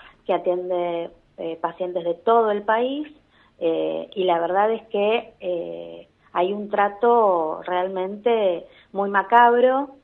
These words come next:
Eh, no sé si sabías, pero ahora está saliendo,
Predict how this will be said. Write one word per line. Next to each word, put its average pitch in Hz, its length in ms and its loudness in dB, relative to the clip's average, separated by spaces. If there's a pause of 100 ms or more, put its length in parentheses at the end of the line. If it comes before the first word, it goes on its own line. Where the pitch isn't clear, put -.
(180)
Eh, 165 360 -8
no 165 140 -12
sé 175 120 -12
si 175 140 -14
sabías, 180 580 0
pero 160 340 -8 (300)
ahora 170 240 4
está 175 240 -4
saliendo, 175 880 -2